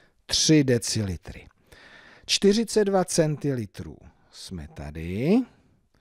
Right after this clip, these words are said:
Ale pozor, čtyři sta dvacet, desetkrát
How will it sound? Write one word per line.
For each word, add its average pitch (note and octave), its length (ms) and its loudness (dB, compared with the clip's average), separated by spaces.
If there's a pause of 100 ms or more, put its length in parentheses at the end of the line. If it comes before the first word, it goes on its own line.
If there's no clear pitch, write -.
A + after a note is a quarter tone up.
(500)
Ale C3 320 2
pozor, C3 580 2
čtyři D#3 420 0
sta - 280 -4
dvacet, B2+ 520 0
desetkrát F3 1200 2